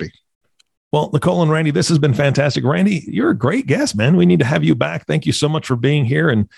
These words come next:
Speaker 2: like Nicole said, sharing, you know, just a bit about yourself. Nicole, if folks wanna reach out to you and the firm and, and get a hold of some folks to talk about,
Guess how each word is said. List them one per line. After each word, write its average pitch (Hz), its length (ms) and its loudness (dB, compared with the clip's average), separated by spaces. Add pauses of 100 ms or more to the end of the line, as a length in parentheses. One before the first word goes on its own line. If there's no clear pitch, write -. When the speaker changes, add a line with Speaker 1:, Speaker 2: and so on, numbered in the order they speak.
(280)
Speaker 2:
like 123 140 -2
Nicole 135 280 0
said, 117 220 -2
sharing, 135 560 0
you 127 120 -2
know, 117 80 2
just 120 180 -2
a 131 40 -6
bit 123 140 -2
about 120 280 -2
yourself. 143 400 -2 (400)
Nicole, 165 520 0 (180)
if - 140 -8
folks 240 240 -2
wanna 175 200 2
reach 139 220 -2
out 135 180 0
to 123 80 -2
you 123 140 4
and 123 100 2
the 117 60 0
firm 127 420 -2 (300)
and, 107 240 -2
and 110 160 2
get 120 120 0
a 104 40 0
hold 135 200 -2
of 117 60 -4
some 120 140 2
folks 117 240 -2
to 113 80 -2
talk 185 340 -2
about, 104 380 -4